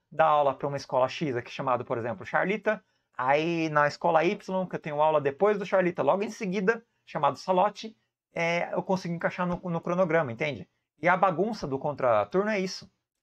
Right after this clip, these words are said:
Tirando um outro ponto, raramente o aluno pode ter aula, é, digamos, as duas primeiras da tarde. O que são as duas primeiras da tarde? A aula que começa a uma hora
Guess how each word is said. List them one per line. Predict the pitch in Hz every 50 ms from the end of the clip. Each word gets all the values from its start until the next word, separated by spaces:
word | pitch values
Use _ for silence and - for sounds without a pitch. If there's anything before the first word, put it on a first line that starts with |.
| _ _ _ _ _
Tirando | _ - 185 196 214 220
um | 220 208
outro | 214 226 220 233 214
ponto, | - - 196 190 175 - - 123
raramente | 151 196 208 208 196 185 196 214 - -
o | 180
aluno | 170 180 185 185
pode | - 170 170 160 -
ter | - 160
aula, | 156 170 175 180 185 180 - _ _ _ _ _ _ -
é, | 151 151 151 151 147 143 139 135 -
digamos, | 123 147 147 123 165 165 160 156 165 165 160 160 160
as | 151 123
duas | 127 175 165 -
primeiras | - 170 165 165 165 156 151
da | 143 165
tarde. | - - 151 139 127 110 120
O | 127
que | - - -
são | - 185
as | 170
duas | 160 165 -
primeiras | - 156 139 139 135
da | 131 131
tarde? | 135 135 117 104 101 117
A |
aula | 117 120 123 123
que | - -
começa | - 127 120 117 - - 147
a |
uma | 139 156 175 170
hora | 151 156 175 185 202